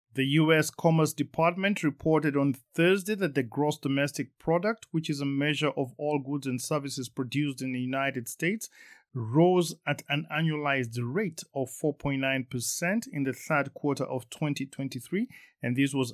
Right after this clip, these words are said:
up from two point one percent in the second quarter. Economists who had been surveyed by Dow Jones had expected a G D P growth of four point seven percent.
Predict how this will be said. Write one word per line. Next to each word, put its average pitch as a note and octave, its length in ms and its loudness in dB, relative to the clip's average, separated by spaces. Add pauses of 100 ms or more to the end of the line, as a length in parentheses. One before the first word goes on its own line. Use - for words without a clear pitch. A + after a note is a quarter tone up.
up D#3 320 0
from C3+ 240 -2
two D3+ 160 -4
point C3 220 -2
one C3 180 -4
percent C3 680 0
in C3+ 140 -4
the B2 80 -4
second B2 500 -4 (140)
quarter. A2+ 500 -6 (1300)
Economists E3 960 2
who D#3 120 0
had C3+ 140 0
been C#3+ 140 2
surveyed C#3 400 -2
by C3+ 160 2
Dow C#3 260 0
Jones D3+ 420 -2
had D3+ 260 -2
expected E3+ 680 0
a C#3+ 120 -2
G C3 140 0
D C#3 120 0
P C3+ 160 0
growth C3 540 0 (360)
of C3+ 160 0
four B2+ 440 0 (120)
point B2+ 440 -4
seven A2+ 520 -4 (140)
percent. - 720 -10